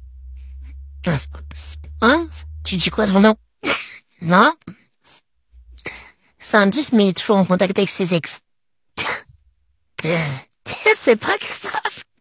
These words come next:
Oh ! Non, je rigole, c'est, je suis une menteuse. C'est un cinq, mais je suis une... Ah, c'est bien, ça. C'est bien fait. Hmm, on a déjà fait.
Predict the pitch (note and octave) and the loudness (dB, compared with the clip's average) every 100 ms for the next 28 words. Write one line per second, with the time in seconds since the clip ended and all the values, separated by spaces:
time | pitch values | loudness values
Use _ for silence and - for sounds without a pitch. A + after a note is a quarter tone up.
0 | _ F4+ A4+ B4 - - _ _ - _ | _ 4 6 4 -2 -16 _ _ -20 _
1 | _ _ _ _ _ _ - _ - - | _ _ _ _ _ _ -20 _ -14 -12
2 | - - - A3 A#3 A3+ A3 G#3+ G#3+ - | -10 -6 0 2 2 2 2 2 0 0
3 | D#3+ D#3+ E3+ - _ _ - - F#3+ D#3 | 2 2 0 -6 _ _ -4 2 4 4
4 | D#3 C#3+ C3+ - - - - - _ - | 2 -2 -4 -6 -14 -20 -20 -20 _ -20
5 | _ - G3 F#3 - C4 A#3 A3 F#3+ - | _ 0 4 4 2 2 4 2 2 -2
6 | F3 D3+ C#3 D3 - _ _ _ - C#4+ | -2 -2 -2 -4 -10 _ _ _ 2 4
7 | E4 - C#3+ A#2+ - C4 B3 - - A#2 | 4 2 -2 -2 0 0 0 -2 -6 -6
8 | G#2+ - _ - E3 C3+ E3 E3 - - | -6 -10 _ -2 -2 2 2 2 -2 -10
9 | - - _ _ _ _ - - _ _ | -18 -20 _ _ _ _ -20 -20 _ _
10 | _ _ _ _ _ _ _ _ _ _ | _ _ _ _ _ _ _ _ _ _
11 | - - - - _ _ _ _ D#3+ C#3 | -20 -16 -16 -18 _ _ _ _ -2 -2
12 | - _ F3+ E3 A#3 A3 G3 | -4 _ -2 0 2 2 0